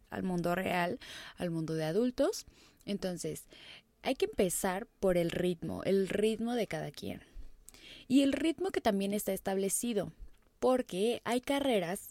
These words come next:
que ya te trazan un camino desde el inicio y otras donde eres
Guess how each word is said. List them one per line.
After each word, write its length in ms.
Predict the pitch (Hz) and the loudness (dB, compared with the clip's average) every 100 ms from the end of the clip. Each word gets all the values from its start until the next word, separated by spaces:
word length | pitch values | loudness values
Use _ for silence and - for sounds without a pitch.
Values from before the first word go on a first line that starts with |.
| - - | -20 -4
que 180 | 202 | -4
ya 200 | 180 196 | 0 -2
te 160 | 185 202 | 0 -4
trazan 560 | - 196 185 - 170 170 | -2 -2 -2 -4 -4 -4
un 140 | 170 | -4
camino 380 | 160 165 165 165 | -6 -6 -6 -2
desde 240 | 175 160 | -2 -2
el 80 | 165 | -4
inicio 600 | 151 170 165 165 160 254 - - - - - - - _ | -4 -4 -4 -4 -4 -6 -14 -18 -18 -18 -20 -20 -20 _
y 360 | - 190 185 180 | -4 0 2 0
otras 340 | 180 190 202 | 2 2 2
donde 920 | 180 175 165 165 160 160 - - 64 | 2 0 0 0 -2 -6 -6 -6 -4
eres 200 | 185 185 | -2 -4